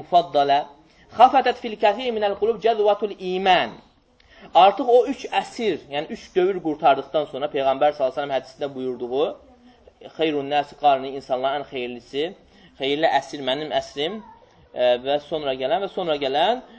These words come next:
artıq da insanların qəlbində o iman təsiri azalmış və insanlar da günahlara qarşı səhlənkar yanaşıblar. "Fətədadaalu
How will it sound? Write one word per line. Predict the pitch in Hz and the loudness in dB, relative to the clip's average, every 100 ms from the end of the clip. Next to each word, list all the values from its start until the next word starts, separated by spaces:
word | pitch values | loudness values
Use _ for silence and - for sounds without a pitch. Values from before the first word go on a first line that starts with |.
| - - - | -20 -20 4
artıq | 175 202 285 254 | 8 8 6 -2
da | |
insanların | 226 208 202 214 233 | -4 -2 2 2 2
qəlbində | 220 - 185 185 190 233 | 4 4 4 -4 4 4
o | 196 190 | 4 -2
iman | 190 190 208 233 | -6 -4 0 -2
təsiri | 214 190 165 156 147 135 160 180 _ _ _ _ _ _ _ _ _ _ _ | 0 4 4 2 -4 -4 -4 -6 _ _ _ _ _ _ _ _ _ _ _
azalmış | 156 170 180 160 151 151 196 - _ _ _ _ _ _ _ _ _ | 4 8 8 6 2 -6 -8 -14 _ _ _ _ _ _ _ _ _
və | 151 | -6
insanlar | 180 180 196 202 240 220 | -6 0 0 6 6 6
da | |
günahlara | 220 190 196 185 202 226 | 0 -2 -4 -2 2 2
qarşı | 196 190 - 202 | 4 0 0 -4
səhlənkar | 180 180 180 190 | 0 -2 2 0
yanaşıblar. | 151 123 - 104 101 - _ _ _ _ _ - | 0 -2 -8 -12 -12 -14 _ _ _ _ _ 4
"Fətədadaalu | 175 220 226 226 403 254 240 214 214 247 | 6 6 6 10 10 12 10 8 4 0